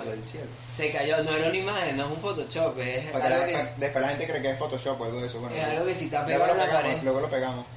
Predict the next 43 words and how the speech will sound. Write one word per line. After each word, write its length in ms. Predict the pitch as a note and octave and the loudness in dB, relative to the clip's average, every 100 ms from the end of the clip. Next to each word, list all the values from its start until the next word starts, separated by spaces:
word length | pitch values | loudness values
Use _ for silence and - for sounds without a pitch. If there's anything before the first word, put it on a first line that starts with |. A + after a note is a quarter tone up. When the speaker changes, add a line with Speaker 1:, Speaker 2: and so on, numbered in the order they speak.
| - - - - | -14 -14 -14 -10
Speaker 1:
Ay, 140 | - - | -8 -8
yo 60 | A#2 - - - | -10 -12 -12 -10
Speaker 2:
Si 60 | |
quieres, 220 | A#2 A#2+ B2+ | -6 -4 0
déjala 240 | C3+ C3+ | 0 0
Speaker 1:
no 80 | D#3+ | 0
Speaker 2:
ahí. 60 | |
Speaker 1:
me 80 | F3 | 2
puedo 180 | G3+ G#3 | 2 2
mover 280 | F#3+ E3 E3 | 2 2 2
mucho 320 | F3+ G3 G#3+ | 2 0 0
porque 180 | G3+ F3+ | 0 2
la 120 | E3 | 2
verdad 240 | D#3 D3 C#3 | 2 2 0
el 60 | |
traje 320 | B2+ E3 F3 F3 | 0 -2 0 -2
me 120 | D3 | 0
queda 160 | C#3 | 0
pequeño. 480 | D3 D3 C3 C3+ D#3 - C#3+ - | 0 0 -2 -2 -4 -6 -8 -4
Speaker 2:
<laughs> 220 | E3+ - | -4 -2
Speaker 1:
Las 180 | - C#3+ | -2 0
cosas 260 | C#3 C3+ B2+ | 0 -2 0
como 240 | E3 D3+ | 0 0
son, 340 | C#3+ D3 D3+ - | 0 -2 -2 -4
Speaker 2:
El, 80 | C3+ | -4
Speaker 1:
estoy 100 | B2+ | 0
Speaker 2:
el 60 | C#3 | 0
Speaker 1:
bastante 440 | B2+ B2 D#3+ D#3+ | 2 2 2 2
Speaker 2:
saco. 80 | D#3+ | 2
Speaker 1:
grande. 360 | D#3+ D3+ C#3+ E3+ - A#2+ | 2 0 -2 -6 -8 -6
Speaker 2:
El 140 | A#2+ | -4
saco. 240 | A#2+ A#2 A2 - - - - - | -4 -4 -6 -10 -14 -14 -14 -12
Me 60 | A2+ | -8
va 60 | |
a 20 | A#2 | -4
quedar 120 | B2 | -2
con 80 | B2+ | -2
la 40 | B2 | -2
espadita 260 | A#2 A#2 | -4 -4
de 60 | A#2+ | -4
Minecraft 280 | A2+ A#2+ A#2 | -4 -6 -8
aquí. 160 | A2 - | -8 -2
Speaker 1:
Ay, 220 | G3 | 0